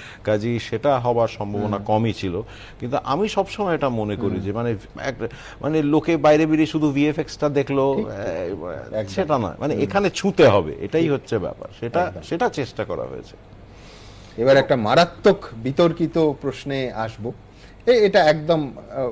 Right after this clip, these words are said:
Speaker 2: ব্যক্তিগত অনুভূতি। মার্কিন ধনকুবেরদের তুমি যদি সবকটা শঙ্কু,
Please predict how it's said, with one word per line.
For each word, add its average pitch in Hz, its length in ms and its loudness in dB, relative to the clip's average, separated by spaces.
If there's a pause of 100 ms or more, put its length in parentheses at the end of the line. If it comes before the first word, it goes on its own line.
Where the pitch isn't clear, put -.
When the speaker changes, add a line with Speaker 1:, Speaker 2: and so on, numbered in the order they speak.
(160)
Speaker 2:
ব্যক্তিগত 131 460 0
অনুভূতি। 110 480 -6 (500)
মার্কিন 202 640 0
ধনকুবেরদের 139 720 -2
তুমি 170 140 -6
যদি 202 160 -2
সবকটা - 680 -2
শঙ্কু, 185 520 -4